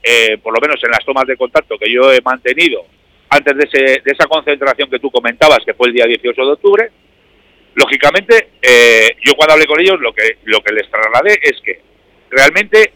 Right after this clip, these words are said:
nosotros no podíamos ser paganos de dos cosas. Una, de la situación actual, lógicamente, porque no, no nos parece de recibo que seamos paganos, y otra, que tampoco tenemos que ser paganos de lo que marquen unos pliegos a los que,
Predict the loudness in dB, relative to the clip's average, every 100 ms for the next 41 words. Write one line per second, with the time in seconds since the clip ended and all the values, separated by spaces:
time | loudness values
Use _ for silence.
0 | _ -6 -2 -2 -2 -4 -2 0 2 0
1 | -2 -2 -2 0 2 0 -2 -6 -2 -2
2 | -2 -8 -6 -8 -6 -4 -4 -4 -10 _
3 | _ _ 0 0 -4 _ -4 0 2 2
4 | 0 4 4 2 _ _ _ -6 -6 -2
5 | -2 0 -2 -2 -2 -4 -2 -4 -4 _
6 | -2 -2 0 0 0 0 0 0 0 0
7 | 0 -2 -2 -2 -2 0 0 0 -4 -10
8 | _ _ _ _ _ _ _ _ _ 2
9 | 4 2 2 0 -2 _ _ -4 0 0
10 | 0 0 0 0 0 -2 -4 0 -2 2
11 | 2 2 2 -2 -8 -2 0 2 0 -2
12 | 2 0 -2 -8 0 2 2 0 0 0
13 | -2 -4